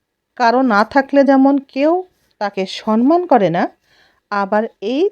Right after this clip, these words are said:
তিনটি জিনিস কারো থাকলে তখন সে মানুষকে মানুষ বলে গণ্য করে না। মানুষটি ততক্ষণে ভুলে যায়, বেমালুম ভুলে যায়, পৃথিবীতে তার থেকেও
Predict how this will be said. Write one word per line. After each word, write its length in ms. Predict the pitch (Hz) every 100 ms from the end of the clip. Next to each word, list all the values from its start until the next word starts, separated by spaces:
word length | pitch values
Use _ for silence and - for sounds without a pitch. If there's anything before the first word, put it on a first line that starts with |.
| -
তিনটি 360 | 392 370 359 339
জিনিস 500 | 349 349 370 - - _ _ _ _ _ _
কারো 300 | 247 262 330 -
থাকলে 560 | - 240 254 220 151 135 _ _ _ _ _
তখন 440 | 262 233 - 359
সে 180 | 359 370
মানুষকে 540 | 311 247 285 302 - 320
মানুষ 460 | 254 240 294 294
বলে 340 | 254 277 190 269 _ -
গণ্য 420 | 185 220 226 233
করে 260 | 220 160 147
না। 220 | 135 156 -
মানুষটি 440 | 226 247 370 381 403
ততক্ষণে 580 | 359 349 381 - 370
ভুলে 360 | 339 - 277 294
যায়, 240 | 208 160 180 - 185
বেমালুম 720 | 170 175 277 320 359 381 277
ভুলে 260 | - 202 165
যায়, 220 | 156 131 - _ _ _ _ _
পৃথিবীতে 540 | 302 330 392 403 392 285
তার 280 | 277 294 311 -
থেকেও 320 | 359 381 392